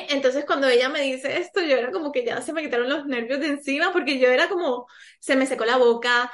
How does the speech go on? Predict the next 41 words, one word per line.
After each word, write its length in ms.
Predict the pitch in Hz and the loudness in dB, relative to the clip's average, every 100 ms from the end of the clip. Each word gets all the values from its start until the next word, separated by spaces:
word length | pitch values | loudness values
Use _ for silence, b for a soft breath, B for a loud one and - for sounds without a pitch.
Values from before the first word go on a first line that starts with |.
| B | B
me 160 | - 247 | -8 -6
sudaban 380 | 247 233 220 247 | -4 -2 0 0
las 160 | 269 269 | -2 -2
manos, 680 | 262 226 233 247 254 254 254 B 392 330 B _ _ _ _ - | 0 0 0 0 0 -2 -6 B -18 -20 B _ _ _ _ -8
estaba 320 | 254 240 240 | -6 -4 -6
súper 380 | - 269 247 233 | -8 -6 -2 0
nerviosa. 520 | 208 196 180 196 - _ _ _ _ | -2 -4 -6 -10 -20 _ _ _ _
Y 140 | 254 254 | -4 0
ya 120 | 240 | 0
cuando 200 | 254 294 | 0 0
lo 80 | 277 | 0
dije, 460 | 277 285 330 339 - - | -2 -4 -4 -4 -10 -10
ella 200 | 226 233 | -6 -6
se 60 | |
lo 60 | 254 | -6
esperaba, 580 | 262 262 262 277 302 - _ | -6 -4 -2 -2 -6 -10 _
terminamos 460 | 254 233 226 262 - | -8 -6 -6 -8 -6
súper 240 | 330 269 | -4 -2
bien 280 | 240 240 269 | -2 -4 -2
porque 280 | 240 214 208 | -2 -2 -2
yo, 140 | 196 - - _ _ _ _ | -4 -8 -18 _ _ _ _
esa 200 | - 233 247 | -8 -6 -6
empresa 480 | 247 254 262 254 | -4 -4 -2 -2
y, 200 | 240 226 214 | -2 -2 -2
y 80 | 240 | -2
el 100 | 220 | -2
equipo, 480 | 208 214 208 254 B B B B - _ | -4 -6 -6 -6 B B B B -20 _
de 160 | - 233 | -4 -2
verdad 180 | 220 208 | 0 -2
que 60 | 226 | -4
me 40 | |
lo 40 | 240 | -4
llevo 160 | 214 226 | -4 -4
en 60 | |
el 80 | 240 | -4
corazón 300 | 233 208 214 | -6 -6 -6
y 60 | 233 | -4
lo 80 | 233 | -2
agradezco 360 | 202 208 - | -2 -6 -6
un 60 | 240 | -4
montón. 480 | 233 226 220 311 | -4 -4 -6 -6